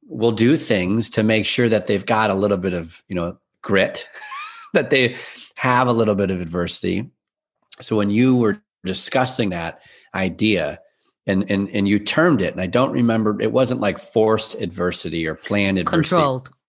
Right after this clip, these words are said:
Speaker 1: Controlled
Speaker 2: Like,
Speaker 1: adversity.
Speaker 2: controlled adversity, yeah.
Speaker 1: Yeah. So when you said that, like, we, we've done that, uh, with our kids. So for example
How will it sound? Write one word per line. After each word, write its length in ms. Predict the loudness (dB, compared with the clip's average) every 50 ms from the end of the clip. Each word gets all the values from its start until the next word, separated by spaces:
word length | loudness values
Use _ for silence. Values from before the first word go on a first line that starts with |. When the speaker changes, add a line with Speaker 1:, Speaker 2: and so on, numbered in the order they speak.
| _ -2
Speaker 1:
Controlled 400 | 0 0 0 2 2 2 4 2
Speaker 2:
Like, 80 | 2
Speaker 1:
adversity. 440 | -2 -2 -6 -6 -6 -6 -8 -8 -8
Speaker 2:
controlled 340 | -8 -6 -6 -6 -6 -6 -8
adversity, 540 | -10 -10 -8 -8 -10 -10 -10 -14 -16 -18 -18
yeah. 240 | -18 -18 -18 -12 -4
Speaker 1:
Yeah. 300 | 0 0 0 0 -2 -6 -12 -18 _ _ _ _ -20 _ _ _
So 140 | -2 0 2
when 100 | 4 4
you 60 | 4
said 220 | 4 4 2 4 4
that, 180 | 2 2 2
like, 120 | 2 0 2
we, 200 | 2 2 2 2
we've 320 | 2 2 2 2 2 0
done 260 | 0 2 2 2 2
that, 280 | 2 0 -4 -6 -10 _ _ _ _ _ _
uh, 220 | -6 -6 -6 -6 -2
with 240 | -2 -2 0 2 2
our 100 | 0 0
kids. 380 | 0 0 2 2 2 0 -2 -2
So 140 | -2 -2 0
for 160 | 0 0 0
example 800 | 0 2 2 2 2 2 2 2 0 0 0 -2 -6 -10 -18